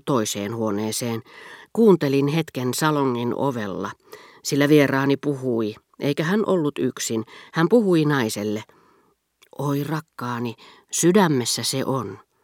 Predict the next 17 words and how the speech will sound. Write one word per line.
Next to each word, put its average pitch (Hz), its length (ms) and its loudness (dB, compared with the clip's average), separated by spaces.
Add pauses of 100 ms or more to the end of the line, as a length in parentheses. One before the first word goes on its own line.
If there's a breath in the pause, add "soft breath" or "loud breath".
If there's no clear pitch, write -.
(680 soft breath)
Hän 147 220 2
hyräili 135 520 4
siteeraten 120 840 -2
Armand 123 500 -2
Silvestren 120 800 -4
säkeitä. - 640 -10 (800 soft breath)
"Niin 196 340 10
sinä 190 340 2
tulet 180 280 -2
aina 147 340 -2
olemaan 151 520 -2
oma 160 260 0
rakkaani, 113 640 -8 (420 loud breath)
huolimatta 131 640 2
kaikesta, 117 640 -6
mitä 110 280 -8
olet 110 180 -10